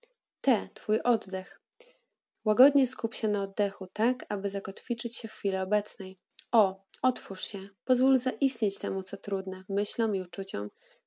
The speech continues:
bez próby zmieniania ich. P, podążaj za wartościami, czyli podążaj za tym, co przybliży cię do tego, jaką osobą chcesz być. Wartości.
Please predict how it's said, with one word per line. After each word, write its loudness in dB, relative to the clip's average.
bez 4
próby 2
zmieniania 0
ich. -14
P, 2
podążaj -2
za 0
wartościami, -2
czyli -4
podążaj 2
za 0
tym, -4
co -6
przybliży -2
cię -2
do -2
tego, -4
jaką -4
osobą -2
chcesz -8
być. -12
Wartości. 0